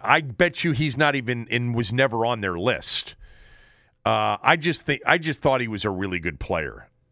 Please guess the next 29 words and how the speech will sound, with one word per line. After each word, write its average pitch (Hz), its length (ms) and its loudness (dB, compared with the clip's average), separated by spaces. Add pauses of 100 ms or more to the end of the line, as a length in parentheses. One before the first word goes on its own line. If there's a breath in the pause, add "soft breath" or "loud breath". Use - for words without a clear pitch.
(100)
and 104 180 -4
I 104 120 0
still 113 260 -4
do. 107 320 -4 (420 loud breath)
The 151 140 4
other 233 200 2
guy, 135 280 0
too, 104 600 -2
that 104 180 -2
I 117 120 4
don't 107 220 -6
think 120 160 -4
is 107 160 -2
on 98 160 0
their 85 160 -2
list, 87 600 -4 (680 loud breath)
but 123 240 2
I 180 240 6
love 147 320 0
as 104 160 -4
a 101 60 -2
player 73 640 -2 (200)
because 110 840 -2
I 104 100 -2
just 101 240 -6
think 107 160 -2
he's 101 200 -6
super 120 580 -2
explosive. - 1040 -6